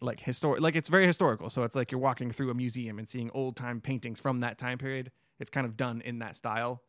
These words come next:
which you can see because they are no doubt images being placed right here by our fantastic editing team. So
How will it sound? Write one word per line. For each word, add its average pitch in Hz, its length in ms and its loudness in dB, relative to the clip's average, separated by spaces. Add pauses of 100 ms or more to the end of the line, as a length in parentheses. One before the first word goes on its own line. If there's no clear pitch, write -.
(240)
which - 180 -8
you 113 80 -8
can - 100 -10
see 117 220 -6
because 113 320 -8
they 113 140 -6
are 110 260 -4 (420)
no 131 180 -2
doubt 113 280 -4
images 113 320 -6
being 113 320 -8 (220)
placed 117 260 -6
right 113 120 -4
here 113 140 -6
by 123 120 -4
our 107 280 -8
fantastic 113 540 -6
editing 117 300 -8
team. 123 260 -6
So 113 280 -2